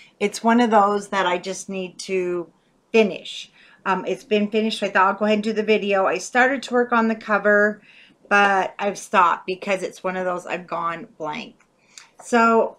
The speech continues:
this is the Sparkling Poinsettia by Heartfelt Creations, and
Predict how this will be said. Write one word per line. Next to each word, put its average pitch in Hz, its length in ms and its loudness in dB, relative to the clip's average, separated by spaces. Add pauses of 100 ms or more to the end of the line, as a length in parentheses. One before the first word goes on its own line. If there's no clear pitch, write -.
(100)
this 240 260 2
is 311 120 -8
the 339 100 -6
Sparkling 262 540 0
Poinsettia 202 680 -2
by 175 600 0 (760)
Heartfelt 185 520 0
Creations, 214 960 -2 (520)
and 190 640 -4